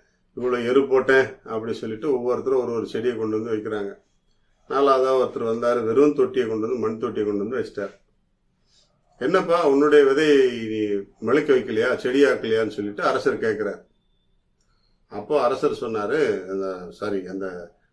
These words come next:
மனிதர் சொல்றாரு, "நீங்க கொடுத்த விதை வந்து முளைக்கவே இல்லை அரசரே,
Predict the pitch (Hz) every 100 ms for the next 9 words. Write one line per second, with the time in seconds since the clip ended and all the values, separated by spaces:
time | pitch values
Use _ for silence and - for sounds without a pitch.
0 | - 113 147 143 - 110 110 110 147 139
1 | - - _ _ _ _ _ _ _ _
2 | _ _ _ _ _ _ _ _ 127 135
3 | 131 147 185 185 147 147 160 139 123 165
4 | 240 220 - _ _ _ _ 117 135 196
5 | 190 170 165 147 127 113 104 101 104 101
6 | 127 95 -